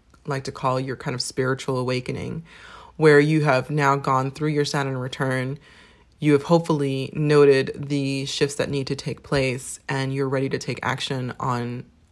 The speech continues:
how to make the most of those changes. Um, again, similarly, you can go back to, um,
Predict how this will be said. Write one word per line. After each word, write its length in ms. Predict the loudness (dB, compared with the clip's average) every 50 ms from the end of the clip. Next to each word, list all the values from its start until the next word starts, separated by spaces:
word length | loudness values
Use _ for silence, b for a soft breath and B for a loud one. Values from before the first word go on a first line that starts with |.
| _
how 220 | -12 -8 -6 -4 -4
to 120 | -4 -4 -6
make 160 | -6 -6 -6
the 80 | -6
most 340 | -4 -2 -2 -2 -2 -4 -6
of 140 | -6 -6 -4
those 220 | -6 -6 -6 -6
changes. 680 | -8 -6 -4 -2 -2 -2 -2 -2 -4 -4 -6 -8 -12 -16 B B B B B B B B B B B B 4
Um, 600 | 6 6 6 6 6 4 2 -2 -4 -6 -8 -12 -16 _ _ _ _ _ _ _ _ -2
again, 600 | -2 0 2 2 4 4 4 2 2 0 -4 -6
similarly, 800 | -4 0 2 4 4 4 4 4 2 2 2 0 0 -2 -4 -4
you 140 | -4 -4 -2
can 180 | 0 -2 -2 0
go 100 | 0 0
back 240 | 0 0 0 -2 -4
to, 520 | -6 -4 -2 -2 0 -2 -2 -4 -6 -8 -8 -6
um, 480 | -4 -4 -4 -4 -4 -6 -6 -8 -8